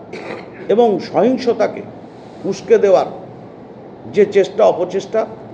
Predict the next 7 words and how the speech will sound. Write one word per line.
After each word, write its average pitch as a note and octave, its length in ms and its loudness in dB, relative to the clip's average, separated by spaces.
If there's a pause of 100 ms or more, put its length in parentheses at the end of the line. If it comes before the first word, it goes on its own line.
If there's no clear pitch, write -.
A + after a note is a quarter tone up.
(420)
তার F#3 120 6
বিরুদ্ধে F3+ 560 2 (440)
সমস্ত G#3 460 -2 (500)
ধর্মনিরপেক্ষ F3 760 0
মানুষ, E3+ 380 -2
গণতন্ত্রপ্রেমী D3 720 0
মানুষ, C#3+ 300 0